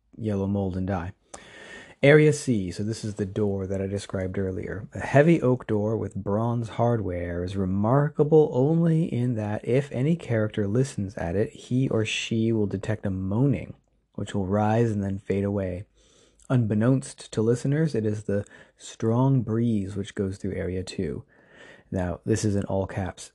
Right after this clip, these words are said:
"As soon as this door is opened, a wind gust will extinguish torches and be fifty percent likely to blow out lanterns as well." Wow,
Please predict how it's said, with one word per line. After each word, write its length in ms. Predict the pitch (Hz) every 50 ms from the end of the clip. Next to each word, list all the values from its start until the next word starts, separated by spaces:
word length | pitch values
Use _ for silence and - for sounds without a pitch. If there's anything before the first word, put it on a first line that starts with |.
| _
"As 180 | 117 113 107 104
soon 380 | - - - 143 156 160 165 165
as 280 | 165 160 147 117 113
this 260 | 127 139 139 135 139
door 360 | - - 123 123 127 127 120 117
is 140 | 110 -
opened, 380 | 110 120 123 117 - 135 123 110
a 80 | 110 104
wind 420 | 98 104 120 127 131 131 127 110
gust 380 | - 113 104 92 92 - - -
will 160 | 107 101 101
extinguish 640 | 101 - - - - - 123 123 123 117 113 104 -
torches 540 | - - - 127 123 110 - - 101 92 -
and 180 | 101 98 98 -
be 140 | 104 95 87
fifty 480 | - - - 165 170 - - 156 143
percent 500 | 139 - 143 135 135 - 147 131 120 -
likely 440 | 113 117 120 123 117 - 107 104 95
to 100 | - 95
blow 380 | 95 90 104 104 107 107 104 104
out 180 | 104 95 -
lanterns 640 | 98 98 101 107 113 117 113 - - 110 107 101 95
as 140 | 98 92 95
well." 460 | 98 107 107 101 95 87 82 - - _ _ _ - - - - - - - - _ _ _
Wow, 540 | - 92 90 87 82 78 67 - 107 -